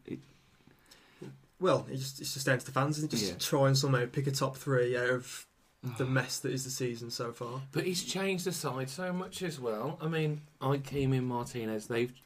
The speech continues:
Speaker 3: they've changed as well. The centre midfield partnerships have changed so much, so nobody's really put a run of games together
Speaker 2: They
Speaker 3: or
Speaker 2: change
Speaker 3: been
Speaker 2: on a match-to-match
Speaker 3: consistent enough.
Speaker 2: basis, don't they?
Speaker 3: Um, yeah.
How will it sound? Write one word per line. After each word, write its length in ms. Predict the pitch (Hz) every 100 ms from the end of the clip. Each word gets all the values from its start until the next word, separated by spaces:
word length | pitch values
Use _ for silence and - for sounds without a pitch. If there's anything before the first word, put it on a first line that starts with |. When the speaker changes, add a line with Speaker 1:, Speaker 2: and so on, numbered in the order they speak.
| 131
Speaker 3:
they've 240 | 113 123
changed 500 | - 113 101 101 -
as 180 | 104 -
well. 300 | 101 101 107 - -
The 80 | 120
centre 320 | 160 151 139
midfield 460 | 143 139 147 143
partnerships 600 | 139 117 117 - - 135 -
have 140 | 98
changed 320 | 113 101 95
so 200 | - 95
much, 280 | 95 101 -
so 340 | - 135 123 117 - - - _ _ _
nobody's 600 | 131 135 160 156 135 123 -
really 400 | 123 127 143 135
put 240 | 123 120 113
a 60 |
run 220 | 110 120
of 60 | 117
games 340 | 113 104 98
together 520 | - 101 110 87 87 - -
Speaker 2:
They 80 | 135
Speaker 3:
or 60 | 123
Speaker 2:
change 40 | 147
Speaker 3:
been 40 | 135
Speaker 2:
on 60 |
a 60 | 127
match-to-match 240 | 131 143
Speaker 3:
consistent 260 | 135 135 98
enough. 160 | 104 123
Speaker 2:
basis, 200 | 131 -
don't 300 | 135 143 139
they? 60 |
Speaker 3:
Um, 300 | 120 120 120 117
yeah. 300 | 127 139 175